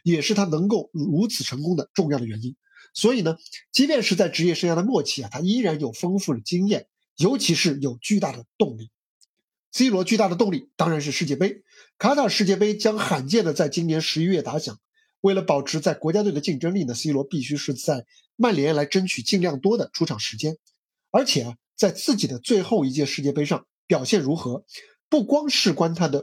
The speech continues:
国家队的梦想，也会直接影响到他能否在冬季转会窗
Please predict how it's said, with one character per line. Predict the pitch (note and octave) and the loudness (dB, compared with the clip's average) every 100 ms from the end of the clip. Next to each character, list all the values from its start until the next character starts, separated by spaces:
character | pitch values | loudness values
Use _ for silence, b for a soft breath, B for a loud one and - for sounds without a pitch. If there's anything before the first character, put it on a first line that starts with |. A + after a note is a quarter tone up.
| - | -2
国 | D3+ | 0
家 | E3 | 2
队 | G3+ | 2
的 | D#3 | 0
梦 | D3 C3 | -2 -4
想， | A2+ - _ _ _ | -6 -10 _ _ _
也 | E3+ E3+ | 0 2
会 | A3 A#3+ | 2 0
直 | - E3+ | 0 0
接 | F#3+ A3 | 2 0
影 | C#3+ D3+ | 0 0
响 | G#3+ C3 | 0 -2
到 | D3 C#3 _ | -2 -4 _
他 | E3+ | 0
能 | D3 D#3 A#3+ | 2 0 0
否 | F3 - _ _ _ | -2 -6 _ _ _
在 | F3 C3 | 0 2
冬 | - G3+ | 0 2
季 | G3 C3+ | 0 0
转 | A#2+ | -2
会 | C#3+ | 0
窗 | C#3 G3 | 0 0